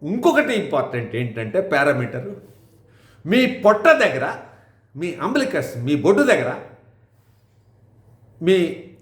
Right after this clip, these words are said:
చుట్టూరు లావు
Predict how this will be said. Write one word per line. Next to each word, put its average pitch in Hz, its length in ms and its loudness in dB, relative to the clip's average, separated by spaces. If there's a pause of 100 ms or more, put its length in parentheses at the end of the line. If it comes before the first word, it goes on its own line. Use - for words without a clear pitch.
(920)
చుట్టూరు 240 440 4 (3000)
లావు 208 360 4